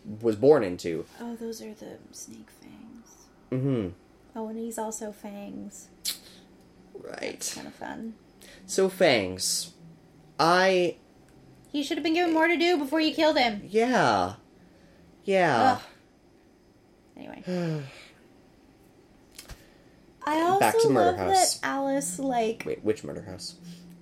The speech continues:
Speaker 1: They're all murder houses
Speaker 2: is,
Speaker 1: now.
Speaker 2: like, just whips out the vicious housewife routine and is like, "I know how to play this man. This is how we've been doing our whole marriage."
Speaker 1: Mm-hmm.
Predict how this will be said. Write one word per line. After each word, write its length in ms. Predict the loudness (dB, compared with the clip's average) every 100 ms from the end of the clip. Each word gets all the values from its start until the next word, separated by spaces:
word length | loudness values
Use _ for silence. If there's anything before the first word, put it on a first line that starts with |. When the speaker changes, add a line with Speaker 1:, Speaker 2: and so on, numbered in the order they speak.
| -20 -10 2
Speaker 1:
They're 120 | 8
all 100 | 8
murder 240 | 8 4
houses 240 | 6 6 4
Speaker 2:
is, 40 | 4
Speaker 1:
now. 280 | 6 6 4
Speaker 2:
like, 160 | 0 -12 -20 -20 -16
just 580 | -12 -6 -2 -2 -4 -8 -6
whips 300 | -2 -2 -2
out 340 | 2 2 2 0
the 260 | 0 0 -2
vicious 720 | -6 0 0 0 -2 -2 -2
housewife 600 | -4 -4 -4 -4 -4 -6
routine 460 | -8 -8 -8 -8
and 140 | -8 -8
is 120 | -6
like, 300 | -2 -2 -4
"I 80 | -6
know 140 | -2 0
how 120 | 2
to 80 | 0
play 260 | -2 0
this 200 | 0 -2
man. 400 | -2 -2 0 0
This 160 | 0 -2
is 120 | -4
how 140 | -2 0
we've 140 | 0
been 120 | 0
doing 260 | 0 0 0
our 140 | 0
whole 200 | 0 0 2
marriage." 640 | 0 2 4 4 2 -2
Speaker 1:
Mm-hmm. 600 | 0 2 4 4 4 0